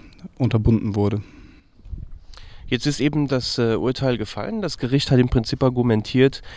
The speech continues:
Speaker 2: ähm, dass diese Gefahr nicht so bedrohlich war, dass man sich jetzt auf der Demonstration hätte vermummen brauchen.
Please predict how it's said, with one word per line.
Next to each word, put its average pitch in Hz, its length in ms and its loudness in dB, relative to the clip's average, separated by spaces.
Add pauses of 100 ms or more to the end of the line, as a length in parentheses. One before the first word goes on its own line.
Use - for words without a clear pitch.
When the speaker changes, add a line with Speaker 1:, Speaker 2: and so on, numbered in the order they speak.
(380)
Speaker 2:
ähm, 117 480 2
dass 117 220 2
diese 117 260 0
Gefahr 120 680 0 (100)
nicht 123 400 0
so 120 400 2
bedrohlich 127 760 2
war, 123 200 4
dass 113 160 -4
man 113 140 2
sich 113 180 -4
jetzt - 400 0
auf 110 120 -2
der 113 200 0
Demonstration 113 800 0 (300)
hätte 113 360 0
vermummen 113 460 2
brauchen. 107 540 2